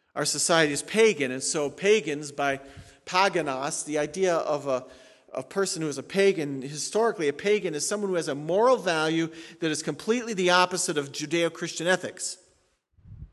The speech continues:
Comes from the Latin paganos, or paganos, and it refers to someone who does not live by our values. So when we talk about we're sinners and need grace to save us because we're not worthy,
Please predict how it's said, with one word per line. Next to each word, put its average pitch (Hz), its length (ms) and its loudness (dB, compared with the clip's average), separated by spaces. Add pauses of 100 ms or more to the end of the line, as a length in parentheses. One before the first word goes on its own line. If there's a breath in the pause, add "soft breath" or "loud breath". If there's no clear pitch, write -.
(720)
Comes 139 160 -10
from 143 120 -8
the 139 60 -2
Latin 147 260 -2
paganos, 143 760 -6 (560)
or 123 60 -18
paganos, 135 800 -4
and 147 100 -10
it 143 60 -8
refers 190 380 -6
to - 100 -8
someone 175 320 -4
who 170 100 -6
does 180 240 -2
not 190 160 -4
live 185 320 2
by 151 160 -2
our 160 140 -2
values. 165 640 -10 (1120)
So 160 180 -2
when 165 140 0
we 208 80 2
talk 208 280 2
about 175 260 4
we're 170 100 -2
sinners 147 800 0 (840)
and 170 200 0
need 185 220 2
grace 202 400 6
to 151 120 -4
save 220 340 8
us 147 140 0
because 160 340 -2
we're 165 80 -4
not 165 220 -2
worthy, 175 380 4